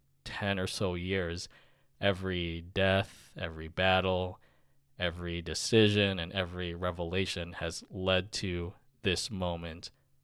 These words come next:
with the conclusion of, we've called this, like, an anime epic that will be talked about for years to come. And I guess regardless of whether or not it will properly come to an end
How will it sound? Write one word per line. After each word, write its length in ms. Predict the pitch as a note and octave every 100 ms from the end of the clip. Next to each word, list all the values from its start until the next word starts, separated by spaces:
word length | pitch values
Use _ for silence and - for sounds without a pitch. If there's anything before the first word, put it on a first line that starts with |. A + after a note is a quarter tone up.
| _ -
with 240 | F#2+ E2+
the 100 | -
conclusion 580 | F#2 G2 F2 A#2 A2 G2+
of, 480 | F#2 F2+ F2 - - - - _ - -
we've 140 | G2+
called 220 | - F2
this, 160 | E2+ -
like, 160 | F#2 F2+
an 120 | D#2+
anime 300 | F2 F2 E2 -
epic 400 | G2 E2+ D#2+ - - _ _ -
that 140 | D#2+
will 160 | E2+ E2+
be 120 | D#2+
talked 300 | - F2+ F#2+
about 200 | F2 -
for 100 | F2
years 240 | E2+ E2+
to 100 | -
come. 380 | - F2 D#2 D#2+ _ _ _ _ _ -
And 80 | F#2+
I 40 |
guess 380 | G2+ G#2 - -
regardless 720 | A2 G2+ G2 G2 A2 A2+ -
of 240 | - F#2+ F#2
whether 440 | F2+ F#2+ F#2 F#2
or 80 | F2
not 300 | F2 F2 F#2
it 180 | - F#2+
will 120 | F2+
properly 540 | - - G2 A2+ A2 A#2
come 540 | - A#2+ B2+ D3 D#3
to 140 | - D3+
an 80 | C3
end 220 | C3+